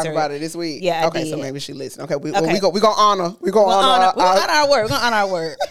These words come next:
Speaker 2: We might not be too long with our, with our subject
Speaker 1: We,
Speaker 2: today.
Speaker 1: we probably won't be.
Speaker 2: <laughs> Um, so, um,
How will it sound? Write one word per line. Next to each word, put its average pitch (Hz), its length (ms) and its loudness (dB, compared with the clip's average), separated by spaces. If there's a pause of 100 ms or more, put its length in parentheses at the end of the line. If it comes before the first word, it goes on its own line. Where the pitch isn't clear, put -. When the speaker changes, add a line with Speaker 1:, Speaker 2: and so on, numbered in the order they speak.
(260)
Speaker 2:
We 359 60 -4
might 339 200 -2
not 214 120 -2
be 214 80 -4
too 226 160 -6
long 190 200 0
with 170 100 -4
our, 170 160 -2
with 175 160 0
our 170 80 -2
subject 202 500 2
Speaker 1:
We, 269 80 4
Speaker 2:
today. 262 180 2
Speaker 1:
we 294 120 2
probably 214 300 2
won't 190 260 0
be. 196 200 2
Speaker 2:
<laughs> - 40 -18 (1200)
Um, 220 520 -2
so, 202 720 2
um, 160 600 -10